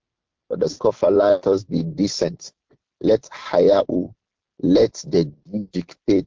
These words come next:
what we do. Let's not be indecent. Let's not be obscene in our actions, in our speech, in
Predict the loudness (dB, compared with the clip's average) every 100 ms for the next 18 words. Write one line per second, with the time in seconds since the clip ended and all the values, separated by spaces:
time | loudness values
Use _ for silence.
0 | _ 0 0 -2 -10 -10 -8 -8 -6 -4
1 | -4 -6 _ _ _ _ _ _ -2 0
2 | 0 -4 -4 -4 -4 -8 -6 -2 -2 -2
3 | -4 -6 -6 -8 -20 _ -2 -2 -2 -6
4 | -6 -6 -6 -6 -8 -6 -2 -2 -4 _
5 | _ _ -8 -4 -4 -2 -2 0 0 -4
6 | -6 -6 -6 -6 -14 -18 _ _ _ _
7 | _ -4 -2 -2 -6 -6 -6 -4 -8 -10
8 | -10 -4 -2 -2 -10 -18 _ _ _ _
9 | _ _ _ _ -2 0